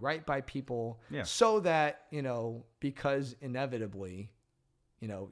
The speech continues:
Speaker 1: you fail a lot just in general in
Speaker 2: Yeah.
Speaker 1: life.
Speaker 2: We're gonna fail
Speaker 1: You
Speaker 2: more than we
Speaker 1: know,
Speaker 2: succeed, probably.
Speaker 1: you, in those, in those moments, you know, I can look myself in the mirror and I can, I can confidently say, "I did my best."
Speaker 2: Mm-hmm, mm-hmm.
Speaker 1: I, you know, what could I, there are things that I could have done differently, as there always are,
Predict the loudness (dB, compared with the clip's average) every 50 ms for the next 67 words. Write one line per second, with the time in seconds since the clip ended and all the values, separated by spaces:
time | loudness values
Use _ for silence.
0 | -12 -12 -10 -10 -8 -8 -4 -2 0 0 0 -2 -4 -4 -4 -4 -4 -4 -4 -8
1 | -12 _ _ -14 -12 -12 -10 -8 -8 -8 -6 -4 -4 -4 -4 -4 -6 -6 -4 -4
2 | -4 -4 -4 -4 -6 -8 -12 -18 -16 _ -8 -4 -4 -4 -2 0 0 0 2 2
3 | 2 2 2 2 0 -2 -4 -6 -6 -6 -6 -6 -4 -4 -2 0 2 2 2 0
4 | 0 0 2 2 6 10 10 10 10 10 6 0 -2 -4 -2 -2 0 4 4 6
5 | 6 4 4 2 2 4 6 6 4 4 0 -4 -4 -6 -8 -8 -8 -8 -6 -4
6 | -4 -4 -2 -2 -4 -4 -4 -4 -4 -4 -4 -4 -4 -6 -6 -4 -2 -2 -2 -2
7 | -4 -6 -6 -6 -4 -4 -4 -4 -4 -4 -6 -6 -8 -8 -10 -10 -10 -10 -8 -8
8 | -10 -10 -12 -14 -12 -10 -8 -8 -8 -8 -10 -12 -16 _ _ -10 -2 0 0 0
9 | 0 -2 -6 -8 -6 -8 -8 -8 -6 -4 -4 -4 -4 -6 -6 -6 -8 -10 -12 -16
10 | _ _ -10 -8 -8 -6 -6 -6 -6 -6 -6 -4 -4 -4 -4 -4 -6 -4 -2 -2
11 | -2 0 -2 -4 -4 -6 -8 -8 -6 -6 -6 -6 -6 -6 -6 -6 -6 -6 -8 -8
12 | -8 -8 -8 -8 -6 -8 -8 -10 -10 -6 -6 -4 -2 0 0 0 0 0 0 0
13 | 0 0 -2 -2 -2 -2 -2 -2 -2 -4 -4 -2 -2 -2 -2 -2 -4 -4 -4 -4
14 | -4 -6 -6 -8 -8 -8 -8 -8 -8 -8 -8 -8 -6 -6 -6 -4 -2 -2 -2 -2
15 | -4 -4 -6 -4 -4 -4 -4 -6 -8